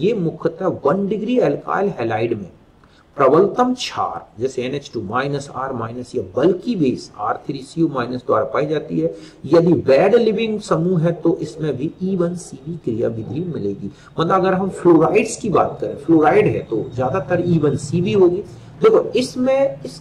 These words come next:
क्रिया विधि में आप देखोगे कि पहले क्या निकलेगा, हैलोजन, sorry proton, फिर निकलेगा halide।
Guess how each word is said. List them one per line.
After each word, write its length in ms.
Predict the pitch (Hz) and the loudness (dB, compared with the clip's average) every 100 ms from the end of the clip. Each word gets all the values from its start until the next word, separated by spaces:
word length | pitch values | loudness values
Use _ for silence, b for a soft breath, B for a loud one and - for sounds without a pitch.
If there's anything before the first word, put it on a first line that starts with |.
| - | -4
क्रिया 280 | 151 151 196 | 0 4 2
विधि 340 | 143 113 120 - | 0 -6 -6 -8
में 180 | 113 - | -10 -10
आप 300 | - 117 - - | -10 -10 -10 -6
देखोगे 640 | 123 165 - 196 160 113 117 - - - b b b b | -2 -2 0 -2 0 -2 -8 -10 -20 -20 b b b b
कि 80 | 185 | -4
पहले 640 | 180 - 196 185 208 254 269 | -4 -2 0 0 2 2 2
क्या 200 | 254 233 | 2 2
निकलेगा, 580 | 220 226 220 214 247 294 - _ _ _ _ _ - | 0 4 4 6 2 -4 -16 _ _ _ _ _ -12
हैलोजन, 640 | - 117 127 113 117 117 | -4 0 2 2 -2 -4
sorry 220 | - 101 - | -4 -6 -2
proton, 440 | 156 147 101 80 - _ - | 2 2 0 -6 -10 _ 2
फिर 200 | 240 247 | 4 4
निकलेगा 480 | - 139 139 165 - - | 2 0 0 -2 -6 -12
halide। 400 | 101 92 85 | -12 -10 -12